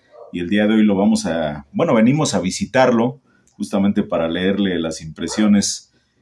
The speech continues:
eh, que dejó la gente en su entrevista. ¿Cómo ha estado?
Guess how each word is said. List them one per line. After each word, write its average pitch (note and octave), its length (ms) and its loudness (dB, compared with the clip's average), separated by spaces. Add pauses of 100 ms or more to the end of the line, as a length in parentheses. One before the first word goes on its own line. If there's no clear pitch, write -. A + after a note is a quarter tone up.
(160)
eh, D#2 380 -8
que F#2 120 -6
dejó F#2 340 -2
la G2 240 0
gente G#2 600 -2 (1300)
en E2 220 -6
su F2 140 -8
entrevista. A2 960 -2 (180)
¿Cómo C3 180 -2
ha - 20 2
estado? D#3 520 0